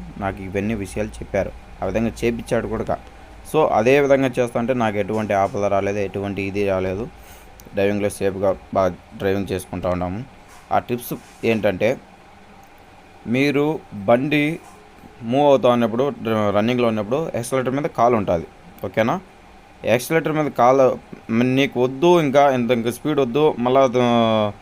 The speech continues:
ఆ, ఇంకా, ఇంకా స్పీడ్ వద్దు అని యాక్సిలరేటర్ మీద కాలు వదులుతాని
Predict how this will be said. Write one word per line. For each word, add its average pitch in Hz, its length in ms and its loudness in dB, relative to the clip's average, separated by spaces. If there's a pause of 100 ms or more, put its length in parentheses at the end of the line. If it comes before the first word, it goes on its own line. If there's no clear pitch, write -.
(420)
ఆ, 113 340 4
ఇంకా, 113 220 4
ఇంకా 110 180 0
స్పీడ్ 147 260 -2
వద్దు 131 160 2
అని 139 160 2
యాక్సిలరేటర్ 127 420 2
మీద 127 80 0
కాలు 113 280 2
వదులుతాని 107 640 0